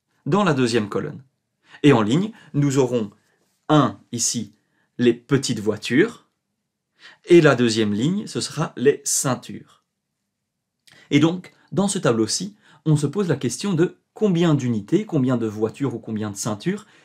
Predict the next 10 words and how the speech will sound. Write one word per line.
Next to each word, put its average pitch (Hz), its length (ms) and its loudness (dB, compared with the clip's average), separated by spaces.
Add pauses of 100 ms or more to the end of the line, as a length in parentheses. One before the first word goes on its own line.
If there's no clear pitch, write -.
(140)
est-ce 127 160 -6
que 127 80 -2
chaque - 340 -2
pays 135 260 -2
peut 117 200 -8
produire 120 640 -8
par - 200 -6
travailleur 120 600 -4
par 117 400 -6
jour. 110 460 -8